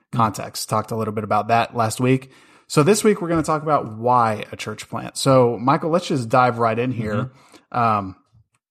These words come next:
Speaker 1: why did, uh, why did our presbytery decide that we needed a church plant in Northwest San Antonio? It seems like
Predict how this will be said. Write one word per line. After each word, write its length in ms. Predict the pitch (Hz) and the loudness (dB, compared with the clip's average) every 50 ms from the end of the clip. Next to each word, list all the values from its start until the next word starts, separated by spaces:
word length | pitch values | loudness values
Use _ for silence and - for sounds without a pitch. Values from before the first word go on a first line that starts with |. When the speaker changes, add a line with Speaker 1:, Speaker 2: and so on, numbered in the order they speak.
| _ _ - - - | _ _ -20 -18 -18
Speaker 1:
why 580 | 117 110 107 123 120 127 139 147 165 175 165 | -16 -6 -2 2 2 4 4 4 2 2 0
did, 680 | 139 123 131 131 127 117 117 113 113 113 117 120 135 131 - _ _ _ _ _ _ _ | -2 -2 0 0 2 4 4 2 2 0 0 -2 -4 -6 -8 _ _ _ _ _ _ _
uh, 260 | - 123 113 107 107 | -4 -2 -2 0 -2
why 220 | 101 101 113 123 131 | 0 2 2 2 4
did 160 | 135 131 127 | 4 4 4
our 120 | 120 123 | 4 2
presbytery 540 | 127 - 123 113 107 107 104 - 107 107 117 | 2 0 -2 -2 -2 -6 -6 -6 -6 -4 -4
decide 300 | 120 110 - 120 110 107 | -4 -2 -2 -2 -2 -2
that 80 | 110 104 | -2 -4
we 140 | 110 113 113 | -2 -2 -2
needed 260 | 110 110 110 110 110 | 0 0 0 0 0
a 80 | 113 | -2
church 260 | - - 147 147 - - | 0 0 -2 -2 -2 -6
plant 320 | 113 110 104 110 - - _ | -10 -10 -10 -10 -12 -12 _
in 200 | - 120 113 113 | -10 -6 -4 -2
Northwest 400 | 113 113 113 110 120 117 110 - | 0 0 0 0 2 2 2 2
San 140 | - 120 113 | 0 0 0
Antonio? 380 | 107 98 - 135 120 104 101 - | 0 2 2 2 2 0 -2 -4
It 40 | |
seems 220 | - 123 113 110 107 | -4 -4 -4 -2 -2
like 240 | 113 107 104 - | -2 -2 -2 -6